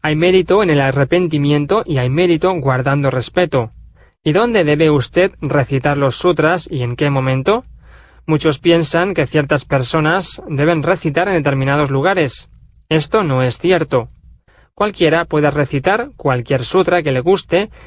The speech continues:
y en cualquier momento, pero debe recitarlo con actitud respetuosa. Es mejor si tiene un altar budista, y si no, de todos modos, debe mantener respetuosamente el lugar limpio y ordenado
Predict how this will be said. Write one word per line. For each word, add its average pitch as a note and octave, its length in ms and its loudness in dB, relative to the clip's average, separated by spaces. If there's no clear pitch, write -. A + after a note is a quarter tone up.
y F#3+ 160 2
en D3+ 160 2
cualquier B2+ 460 0
momento, B2+ 560 0
pero D3 340 2
debe C#3 360 0
recitarlo D3 580 0
con G3 180 -2
actitud D3+ 640 -2
respetuosa. C3 1000 -2
Es D#3 140 0
mejor E3 500 0
si - 180 -4
tiene D3+ 220 2
un D3+ 140 2
altar C3+ 360 0
budista, C3+ 580 -2
y D3 120 -2
si C#3 140 -4
no, G#3 240 0
de C3+ 120 -2
todos C#3 280 0
modos, D#3 480 0
debe C3+ 260 -2
mantener C#3+ 480 0
respetuosamente D#3 1160 0
el C3 80 -2
lugar B2+ 320 -2
limpio C#3 500 -2
y C3+ 160 -2
ordenado F3 540 0